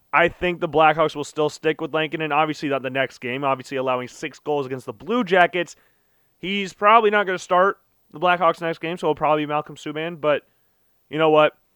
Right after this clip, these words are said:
Whatever, Lankinen made some impressive saves tonight, even though he allowed six goals, which is, uh, obviously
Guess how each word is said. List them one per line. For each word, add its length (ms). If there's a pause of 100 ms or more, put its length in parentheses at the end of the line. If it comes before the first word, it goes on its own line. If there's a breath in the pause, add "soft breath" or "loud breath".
Whatever, 300
Lankinen 340
made 180
some 120
impressive 400
saves 260
tonight, 200
even 200
though 160
he 140
allowed 440 (800)
six 340
goals, 360 (100)
which 200
is, 60
uh, 280 (440 soft breath)
obviously 640